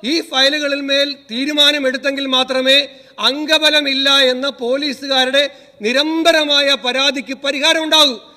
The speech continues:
അങ്ങനെ മാത്രമേ ഈ പ്രശ്നം, അടിസ്ഥാന പ്രശ്നം പരിഹരിക്കാൻ കഴിയുള്ളൂ. സാർ, അക്കാര്യത്തിൽ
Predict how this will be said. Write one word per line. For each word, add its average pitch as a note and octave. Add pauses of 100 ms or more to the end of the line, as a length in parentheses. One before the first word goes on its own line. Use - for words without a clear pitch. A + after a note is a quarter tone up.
(140)
അങ്ങനെ D#4+
മാത്രമേ D4+
ഈ D4
പ്രശ്നം, D4
അടിസ്ഥാന D4
പ്രശ്നം D4
പരിഹരിക്കാൻ D4+
കഴിയുള്ളൂ. C#4 (300)
സാർ, D#4+
അക്കാര്യത്തിൽ D4+